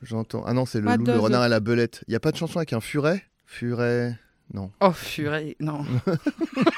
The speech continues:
Speaker 1: Non, mais, euh, ouais, y a, y a, mais c'est, euh, bon, elle l'a raconté dans le Floodcast, donc je peux le dire, mais c'est Audrey Pirot qui avait fait appel à un, une, euh,
Speaker 2: Une dame qui communique entre les animaux ?
Speaker 1: Ouais,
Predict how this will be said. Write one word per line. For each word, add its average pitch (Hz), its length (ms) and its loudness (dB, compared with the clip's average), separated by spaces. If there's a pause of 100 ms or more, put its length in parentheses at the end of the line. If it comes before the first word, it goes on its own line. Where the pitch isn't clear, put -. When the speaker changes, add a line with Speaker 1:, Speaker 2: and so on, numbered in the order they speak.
(2000)
Speaker 1:
Non, 156 220 6
mais, 165 200 6
euh, 117 720 2
ouais, 120 160 2
y 151 80 4
a, 113 120 4
y 127 120 2
a, 113 200 4
mais 101 160 0
c'est, 120 240 0
euh, 104 320 0 (520)
bon, - 140 -6
elle 117 140 2
l'a 117 120 6
raconté 131 300 2
dans 139 60 2
le 123 80 0
Floodcast, 123 380 -2
donc 104 100 -6
je - 60 -14
peux 123 80 -6
le 160 60 -4
dire, 202 120 -2
mais 110 80 -2
c'est 110 140 -2
Audrey 113 280 4
Pirot 156 360 0
qui - 100 -2
avait 104 540 0 (180)
fait - 300 0
appel 131 360 4
à 113 80 2
un, 110 240 -4
une, 113 180 -2
euh, 107 580 -4 (180)
Speaker 2:
Une 160 100 -2
dame 165 160 0
qui 160 60 -4
communique 160 300 -2
entre 151 200 -6
les 151 100 -2
animaux ? 151 280 -2
Speaker 1:
Ouais, 117 360 2